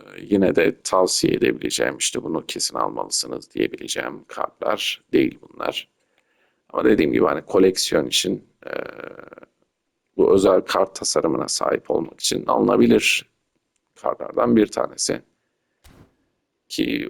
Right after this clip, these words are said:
Osimhen ve hatta şunu söyleyeyim, şu üçünü ben hiç kullanmayacağım. Mesela Muslera'nın da geçen şeyi gelmişti ya,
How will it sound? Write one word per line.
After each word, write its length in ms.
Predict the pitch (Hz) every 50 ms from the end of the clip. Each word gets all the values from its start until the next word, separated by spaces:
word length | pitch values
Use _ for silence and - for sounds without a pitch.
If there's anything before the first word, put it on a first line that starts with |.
| - -
Osimhen 760 | - 110 - - - 135 131 127 120 127 127 123 123 - 104
ve 260 | 107 107 107 - - - - _ _ _ _ _ _ _ _ _ _ _ _ _ _ _ _ _ _ _ _ _ _ _ _ _ _ _ _ _ _ _ _ _ _ _ _ _ _ _ _ _ _ _
hatta 440 | - 113 110 - - - 104 104 104 101
şunu 240 | - - 110 107
söyleyeyim, 500 | - - - - - - - - 110 113 - _ _ _ _ _ _ _ _ _ _ _ _ _ _ _ _ _ _ _ _ _ _ _
şu 120 | _ - -
üçünü 1000 | - - - - - - 98 101 104 110 107 110 113 120 120 123 120 120 117 113
ben 160 | 117 117 113
hiç 160 | 107 - -
kullanmayacağım. 680 | - - 113 - - - - - - - - 104 101
Mesela 220 | 98 98 - 98 95
Muslera'nın 600 | 95 95 92 - - 104 101 101 101 101 101 101
da 60 | 98
geçen 280 | 98 98 - - 104 98
şeyi 320 | - - - - 104 104
gelmişti 460 | - - - - - - - - -
ya, 120 | - -